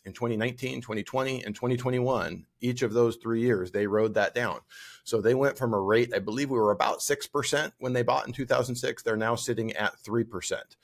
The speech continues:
So they've paid a hundred and seventy, hundred and eighty thousand dollars off on that mortgage over that time frame.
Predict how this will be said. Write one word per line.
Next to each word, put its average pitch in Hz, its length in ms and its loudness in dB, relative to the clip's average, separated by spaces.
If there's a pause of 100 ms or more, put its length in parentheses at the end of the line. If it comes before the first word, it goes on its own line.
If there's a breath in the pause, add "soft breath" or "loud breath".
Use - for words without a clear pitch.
(300 loud breath)
So 98 200 -2
they've 98 300 -2
paid 113 340 2
a 92 80 0
hundred 117 300 0
and 110 180 -2
seventy, 120 320 2
hundred 113 200 0
and 110 140 -2
eighty 117 120 -2
thousand 113 400 2
dollars 110 320 4
off 107 420 -2
on 117 160 -2
that 123 180 0
mortgage 123 460 0
over 120 200 2
that 123 200 2
time 127 220 0
frame. 127 300 -2